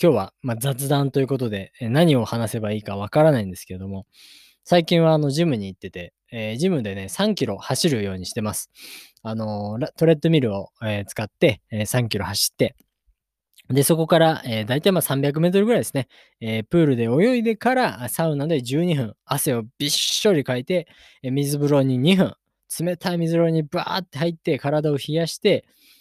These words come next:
で、ゆっくりふわーってなるんですね。えー、こうすると、えーと、皆さんが、えー、ね、あの、ドラッグを使ったような、えー、感覚になると。えー、絶対真似しないでくださいね。でもね、すごい気持ちいいんですよ、とにかく。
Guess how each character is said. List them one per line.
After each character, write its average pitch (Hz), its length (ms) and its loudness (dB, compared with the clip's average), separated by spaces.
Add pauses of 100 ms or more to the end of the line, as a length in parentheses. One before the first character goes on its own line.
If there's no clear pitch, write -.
(260)
で、 196 100 0
ゆ 175 120 2
っ - 20 -14
く 156 180 -2
り 117 60 -2
ふ - 260 -12
わ 123 540 -8
ー 110 40 -8
っ - 40 -20
て - 120 -14
な 104 120 -8
る 92 80 -12
ん - 20 -14
で 90 60 -16
す 131 80 -8
ね。 143 180 -6 (340)
え 135 220 4
ー、 139 40 2
こ 170 180 4
う 160 40 4
す 180 140 0
る 175 120 0
と、 175 400 4
え 107 440 -4
ー - 20 -12
と、 113 80 -8
皆 123 220 0
さ 120 120 -4
ん 110 80 -4
が、 104 140 -2
え 104 240 -8
ー、 110 40 -6
ね、 127 260 -4
あ 104 100 -12
の、 107 140 -6
ド 131 100 0
ラ 123 140 0
ッ - 20 -16
グ 107 180 -10
を 92 60 -10
使 - 180 -12
っ 95 60 -12
た 98 140 -10
よ 90 60 -8
う - 20 -10
な、 90 160 -14 (420)
え 90 280 -10
ー、 - 40 -12
感 110 160 -10
覚 98 240 -4
に 143 80 2
な 92 100 -4
る - 80 -14
と。 - 140 -14 (180)
え 95 220 -2
ー、 90 60 -8
絶 117 160 -4
対 123 120 2
真 110 120 -2
似 107 80 -4
し - 80 -6
な 90 60 -6
い 82 40 -14
で 85 80 -20
く - 60 -18
だ 92 80 -14
さ 92 100 -12
い 104 40 -6
ね。 160 180 0 (1300)
で 170 100 4
も 143 80 6
ね、 123 80 4
す 151 140 2
ご 151 100 8
い - 60 2
気 - 80 -2
持 107 140 0
ち - 80 -6
い - 20 -4
い 101 40 -2
ん - 40 -4
で 85 80 -8
す - 100 -10
よ、 98 60 -10
と - 100 -6
に 110 100 0
か 87 120 -8
く。 - 140 -18